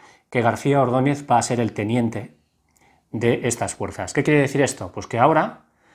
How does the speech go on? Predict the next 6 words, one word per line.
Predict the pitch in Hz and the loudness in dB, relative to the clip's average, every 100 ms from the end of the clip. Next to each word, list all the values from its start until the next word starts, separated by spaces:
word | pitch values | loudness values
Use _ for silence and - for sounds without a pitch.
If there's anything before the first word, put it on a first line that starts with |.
| _ _ | _ _
durante | 123 123 120 117 | 0 2 2 0
todo | 110 - - 180 170 135 117 107 101 - _ _ _ _ _ _ _ _ | -4 -2 2 4 4 4 2 0 -6 -14 _ _ _ _ _ _ _ _
el | 120 110 104 98 | -2 0 -2 0
turno | 147 131 127 | 2 4 4
de | 110 | 2
campaña, | 107 95 156 147 143 - | 0 4 4 4 -2 -6